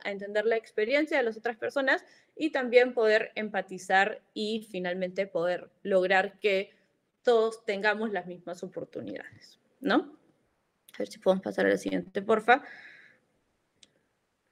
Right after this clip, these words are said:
Eh, luego tenemos el sexo asignado.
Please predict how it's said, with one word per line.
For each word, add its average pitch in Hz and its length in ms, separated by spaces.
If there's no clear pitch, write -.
Eh, 214 400
luego 302 400
tenemos 247 500
el 202 160
sexo 233 320
asignado. 170 560